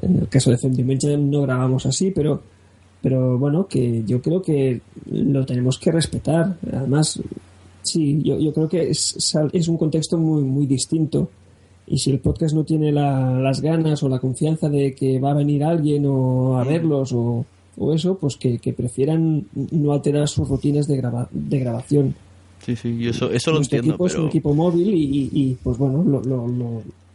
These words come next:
Speaker 1: podemos grabar en cualquier sitio. Pero hay gente, pues no, que tiene su rutina, su ordenador, su, o su guión, no quieren o editan mucho el podcast después, o quieren reservarse el derecho a, a editar si algo no les ha quedado bien. Entonces,
Speaker 2: Ujú.
Speaker 1: yo eso lo entiendo.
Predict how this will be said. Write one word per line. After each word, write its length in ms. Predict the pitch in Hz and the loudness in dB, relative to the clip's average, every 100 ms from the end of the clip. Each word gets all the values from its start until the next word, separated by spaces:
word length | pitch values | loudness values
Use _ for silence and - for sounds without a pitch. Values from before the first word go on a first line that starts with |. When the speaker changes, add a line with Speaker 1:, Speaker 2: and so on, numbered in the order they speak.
| - - | -18 -10
Speaker 1:
podemos 260 | - 127 143 | -4 0 2
grabar 220 | 151 156 | 2 2
en 80 | 160 | 2
cualquier 320 | 151 131 131 | 0 0 -2
sitio. 400 | - 156 139 135 - - - - | 0 0 0 -2 -6 -20 -20 -4
Pero 140 | 127 | 0
hay 40 | 139 | 0
gente, 260 | 147 143 156 | 0 0 2
pues 160 | 170 | 2
no, 180 | 143 147 | 2 2
que 100 | 156 | 2
tiene 200 | 135 139 | 2 2
su 160 | - - | 2 0
rutina, 400 | 120 160 170 170 | -2 0 0 2
su 160 | - | 2
ordenador, 580 | 127 113 117 165 175 175 | 0 -2 -2 0 2 0
su, 380 | - 147 135 127 - - - | -2 -2 0 -2 -6 -20 -12
o 140 | - 131 | -4 0
su 180 | 139 135 | 0 0
guión, 400 | 127 151 180 165 | 0 0 2 0
no 120 | 151 | -2
quieren 480 | 156 147 147 143 143 - - - _ _ _ _ - - | 0 0 0 -2 -4 -14 -20 -20 _ _ _ _ -20 -6
o 160 | - 147 | -2 0
editan 320 | 151 151 147 | 0 0 0
mucho 480 | 147 143 143 135 131 | 2 2 2 2 0
el 80 | 123 | 0
podcast 400 | 147 143 123 113 | -2 -2 -2 -6
después, 500 | 113 - 180 180 - | -6 -2 0 0 -2
o 120 | - | -4
quieren 240 | 131 151 147 | 0 0 0
reservarse 540 | 151 151 135 147 - | 0 2 2 2 2
el 80 | 147 | 2
derecho 500 | 143 139 135 139 131 | 2 2 2 2 0
a, 140 | 147 143 | 0 2
a 40 | |
editar 340 | 127 131 165 135 | 2 0 0 0
si 140 | - | 2
algo 180 | 131 123 | 2 2
no 120 | 127 | 2
les 160 | 127 127 | 0 0
ha 80 | 120 | -2
quedado 300 | 117 113 120 | -2 -2 0
bien. 320 | 170 170 170 | 2 2 0
Entonces, 400 | - 117 139 120 | 0 0 0 -2
Speaker 2:
Ujú. 100 | 120 | -6
Speaker 1:
yo 160 | - 131 | 0 0
eso 200 | 127 165 | 2 2
lo 100 | 147 | 0
entiendo. 420 | 131 127 117 135 | 0 0 0 0